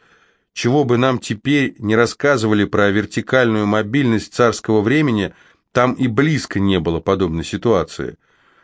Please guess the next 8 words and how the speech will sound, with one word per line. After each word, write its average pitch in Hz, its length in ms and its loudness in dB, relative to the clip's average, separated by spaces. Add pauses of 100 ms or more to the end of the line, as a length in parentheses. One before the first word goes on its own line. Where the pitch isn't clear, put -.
(160)
С 95 100 -8
другой 156 360 0
стороны, 110 640 0
да, 127 400 0
неотъемлемая 120 840 0
часть 131 360 -2
советского 104 600 0
проекта — 110 680 0